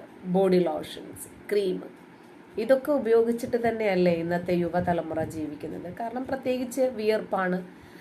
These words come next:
രാവിലെയൊക്കെ കോളേജിലോ ക്ലാസ്സിലോ ഒക്കെ പോയി കഴിഞ്ഞാൽ വൈകുന്നേരത്തേക്ക് മടങ്ങി വരാൻ പറ്റൂ. അതുവരേക്ക് നമ്മുടെ വിയർപ്പ് മറ്റുള്ളവര്, മറ്റുള്ളവർക്ക് ബുദ്ധിമുട്ടുണ്ടാക്കരുത് എന്ന രൂപത്തിൽ, അതുപോലെ അവനവൻ്റെ വിയർപ്പിനെ സംബന്ധിച്ച് അവനവൻ അറിയാം.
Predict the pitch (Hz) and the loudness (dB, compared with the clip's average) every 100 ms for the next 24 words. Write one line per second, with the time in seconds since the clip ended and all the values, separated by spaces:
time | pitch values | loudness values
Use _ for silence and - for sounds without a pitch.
0 | - 214 214 196 202 185 196 190 190 185 | 0 8 8 8 4 0 0 2 4 4
1 | 180 180 175 - - - 175 208 196 180 | 2 0 0 -4 -10 -8 -4 4 6 6
2 | 196 180 180 202 185 185 185 190 180 180 | 2 2 4 0 0 -2 0 0 2 2
3 | 185 180 185 190 180 175 180 180 180 175 | 4 2 2 0 0 2 0 0 0 0
4 | 170 180 175 170 170 175 190 214 254 254 | 0 2 2 0 -2 -6 -6 -4 0 2
5 | 240 214 190 233 220 202 208 196 190 180 | 2 2 2 -2 -2 0 0 0 0 0
6 | 180 190 180 - - - - 202 202 208 | 0 0 -2 -8 -18 -18 -4 2 2 4
7 | 226 214 202 196 185 185 196 226 226 208 | 4 4 4 2 0 0 0 2 2 2
8 | 185 190 196 196 208 214 202 190 185 190 | 0 -2 -2 -2 -2 0 2 2 2 0
9 | 180 185 180 180 185 185 180 180 180 180 | 0 0 2 0 0 0 0 0 0 -2
10 | 240 - - - 277 285 285 277 254 269 | -4 -10 -20 -6 0 4 6 6 6 4
11 | 269 269 254 233 226 233 220 233 214 202 | 2 2 2 2 2 0 -2 -2 -2 0
12 | 196 190 196 185 185 190 185 175 170 175 | -2 -2 0 0 0 0 0 0 0 -2